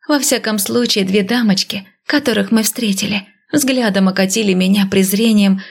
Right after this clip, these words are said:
с головы до ног. Вот и началось. Не сказать, что совсем не обратила на это внимания, но меня ничуть не задело. Я все же не принадлежу к светлым землям. Больше я не выходила из комнаты.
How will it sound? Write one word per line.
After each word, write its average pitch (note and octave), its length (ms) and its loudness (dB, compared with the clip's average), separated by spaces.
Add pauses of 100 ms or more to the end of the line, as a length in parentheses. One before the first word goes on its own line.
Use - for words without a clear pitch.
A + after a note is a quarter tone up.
с - 160 -4
головы G3 400 0
до - 140 -2
ног. - 280 -6 (400)
Вот C#4 320 -2
и G#3 40 2
началось. G3+ 600 -2 (440)
Не D4+ 100 4
сказать, C#4 480 -2
что - 180 -2
совсем G3+ 400 0
не G3 80 4
обратила G3 440 0
на G3 120 2
это G3+ 160 -4
внимания, G#3 640 4 (300)
но D#4+ 120 4
меня B3+ 300 2
ничуть A#3 440 -2
не G3 100 2
задело. G3+ 500 -2 (280)
Я D4 200 0
все C#4 220 0
же A#3 120 2
не A3 120 0
принадлежу G#3 600 0
к - 60 -8
светлым F3+ 420 0
землям. - 520 -2 (580)
Больше C4 340 2
я G3 160 2
не F#3+ 120 4
выходила F#3+ 480 0
из F#3 160 0
комнаты. - 560 -2